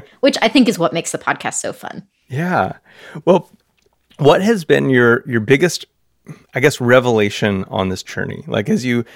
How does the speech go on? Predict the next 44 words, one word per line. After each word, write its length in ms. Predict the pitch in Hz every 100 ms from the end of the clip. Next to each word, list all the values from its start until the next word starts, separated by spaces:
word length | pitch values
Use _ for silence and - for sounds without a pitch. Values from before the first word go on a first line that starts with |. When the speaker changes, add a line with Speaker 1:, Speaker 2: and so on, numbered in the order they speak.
| -
Speaker 1:
have 180 | - 117
gone 380 | 120 120 127 135
from, 400 | - 123 107 104 _ _ _ _
"I 100 | 110
wanna 240 | 117 127 120
write 180 | 110 98
a 40 |
post 400 | - 139 156 -
a 40 |
week 440 | 131 117 113 - _ _ _
about 480 | - 101 98 110 110 _
computer 400 | - 110 120 123
science-y 460 | 123 120 110 104 117
stuff, 540 | - - 104 90 - _ _
don't 180 | 143 147
know 140 | 131
what, 380 | 120 113 110 - _ _
but 120 | - 107
I 60 |
know 180 | 117 139
it's 100 | 123
gonna 160 | 147 117
happen 320 | 113 113 101
once 200 | 101 -
a 60 | 101
week," 240 | 95 92 - -
Speaker 2:
<laughs> 200 | 277 302 -
Speaker 1:
uh, 260 | 107 226 -
to 240 | - 127
really 460 | 113 113 170 185 131
have, 480 | 123 117 110 110 - _ _ _ _ _
you 160 | 143
know, 180 | 123 113 _ 127 127 _
just 200 | 135 110 _
spun 480 | - - - 127 139
off 360 | 131 135 120 - -
all 320 | 113 131 131
of 100 | 113
these, 380 | 110 104 104 -
these 300 | 113 107 92
conversations 1080 | - 113 107 104 - 135 - 123 98 95 101
about 340 | 95 101 120
computer 400 | - 107 107 98
science. 520 | 92 104 98 95 90